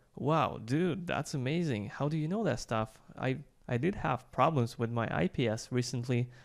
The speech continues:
You see the point I'm trying to make here. Hackers have been more active recently, you know, during the last couple of years. And because of that, companies are in big need for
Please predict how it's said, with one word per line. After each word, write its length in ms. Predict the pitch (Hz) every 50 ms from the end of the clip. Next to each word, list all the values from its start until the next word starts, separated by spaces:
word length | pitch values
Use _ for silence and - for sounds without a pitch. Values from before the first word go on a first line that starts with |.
| - - - - - - - - - - - - - -
You 120 | - 139
see 140 | - - 208
the 120 | 175 147
point 300 | - - 139 135 131 120
I'm 100 | 113 113
trying 280 | 110 - 143 135 127 120
to 80 | - 120
make 260 | 120 120 120 120 -
here. 320 | - - 113 117 113 110 - - - - - -
Hackers 560 | - - 165 156 - - 160 160 156 156 - - - - - - -
have 220 | - 120 110 110
been 260 | 113 110 107 107 104 - - - - - - - - -
more 380 | 110 110 110 110 110 110 110 - - - - - - - -
active 400 | - 123 123 - - 135 117 127
recently, 760 | 120 135 160 160 - 160 156 151 160 165 165 165 165 156 - - - - - -
you 100 | - 117
know, 200 | 113 117 113 110
during 340 | 107 120 123 123 120 113 110
the 100 | 117 113
last 460 | 117 120 131 131 127 123 - - - - -
couple 340 | - 127 127 127 131 123 120
of 80 | 113
years. 480 | 113 123 147 160 165 165 165 156 - - - - - - - - - -
And 420 | - 135 143 147 147 147 147 139
because 220 | 135 139 - 185 170
of 120 | 151 127
that, 320 | 131 131 135 131 135 - - - - -
companies 500 | - - 131 123 123 135 131 127 127 135 -
are 260 | - - 117 117 113
in 140 | 113 113 113
big 220 | 120 160 165 143 135
need 240 | 147 143 143 139 - - - -
for 440 | - - - 123 123 117 117 113 -